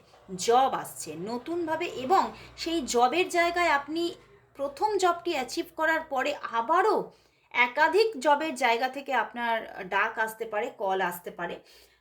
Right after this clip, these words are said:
তো সেক্ষেত্রে অ্যাচিভমেন্ট আসছেই আসছে, ওকে? And, আ, বহু মানুষের জন্য এটাও আমি দেখতে পাচ্ছি যে কিছু কিছু আমার বন্ধুদের জীবনে, আ,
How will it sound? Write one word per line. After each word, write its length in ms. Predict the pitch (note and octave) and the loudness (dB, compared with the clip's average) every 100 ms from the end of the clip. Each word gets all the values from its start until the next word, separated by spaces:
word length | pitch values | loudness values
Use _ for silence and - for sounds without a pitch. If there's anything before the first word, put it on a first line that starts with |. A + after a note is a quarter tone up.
| _ | _
তো 340 | G#3 G3 F#3+ F#3 | -6 -2 -2 -2
সেক্ষেত্রে 580 | D4+ D4+ F#4 F#4 G4+ C#5+ - _ | -2 -2 -2 2 0 0 -6 _
অ্যাচিভমেন্ট 840 | - B3+ - A4 A4 G#4 A4+ B4+ - _ | -2 -2 2 2 2 -2 -2 -6 -14 _
আসছেই 840 | - A3 - - - - G#3 G3+ B2+ | -8 -6 -8 -12 -8 0 0 0 -4
আসছে, 400 | E3+ - - - _ _ | -8 -16 -18 -20 _ _
ওকে? 300 | B3 - A4+ | -20 -10 -6
And, 1300 | D4+ - _ - _ _ A3 G#3+ A3 A3+ A3+ A3 A3 | -6 -8 _ -20 _ _ 0 2 2 -4 -4 0 2
আ, 320 | G#3+ G#3 G3 - _ - G#3+ | 4 2 0 -14 _ -18 -6
বহু 340 | C4 C#4 G4 | -4 0 2
মানুষের 800 | G4+ D4 D#4 - E4+ E4 - A#3 A3 | 4 2 0 -4 -2 -2 -6 -10 -4
জন্য 480 | A#3+ B3+ C#4 G#3+ - | -2 -2 -6 -8 -12
এটাও 500 | - B3+ B3+ B3+ - | -8 -2 2 0 -2
আমি 200 | G#3 A3+ | -8 -6
দেখতে 300 | F#3+ F#3 A#3+ | -6 -6 -6
পাচ্ছি 500 | B3 A#3+ - F3 - _ - _ - | -6 -6 -8 -12 -14 _ -20 _ -16
যে 100 | C4+ | -6
কিছু 280 | F4 F4 G4 | -4 -2 0
কিছু 220 | G#4 G4 | 2 2
আমার 220 | F4+ F4+ | 2 0
বন্ধুদের 540 | C#4 C#4+ D4 C#4+ D#4 | -2 -6 -6 -8 -8
জীবনে, 440 | - B3 C#4 G#3 F#3 - _ _ _ - _ - - _ - - _ | -8 -10 -6 -6 -6 -10 _ _ _ -20 _ -20 -20 _ -16 -16 _
আ, 400 | G#3 G3+ G3+ G3+ | -2 0 2 2